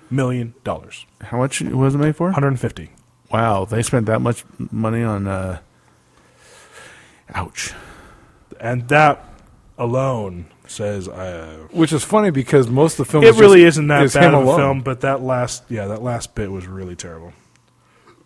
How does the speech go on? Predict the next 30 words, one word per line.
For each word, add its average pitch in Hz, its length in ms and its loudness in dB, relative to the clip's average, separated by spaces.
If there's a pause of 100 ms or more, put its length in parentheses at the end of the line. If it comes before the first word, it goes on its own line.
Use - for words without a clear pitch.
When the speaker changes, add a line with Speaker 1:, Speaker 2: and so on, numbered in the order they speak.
(760)
Speaker 1:
Hundred 208 240 0
fifty 214 180 -6
million, 175 240 -2
what'd 156 180 -2
it 165 60 0
make? 123 160 -4
Speaker 3:
What - 340 -20
the 151 100 -10
hell 160 140 -14
did 98 100 -18
they - 40 -18
spend 185 340 -12
it 82 100 -12
on? - 180 -18 (1700)
Speaker 2:
Will. 104 420 0
Speaker 1:
Just - 300 4
that 147 200 4
last 139 560 2
Speaker 3:
<laughs> 190 120 4
Speaker 1:
C 151 240 2
G 135 260 0
I 131 460 0 (120)
explosion. 131 720 -4 (560)
Speaker 3:
I'm 202 120 -2
gonna 214 140 0
say 165 180 2
hundred 127 220 0
seventy-five. 113 640 -8 (460)
Speaker 1:
Okay. 170 280 -2 (200)
Speaker 2:
Ninety. 117 500 -4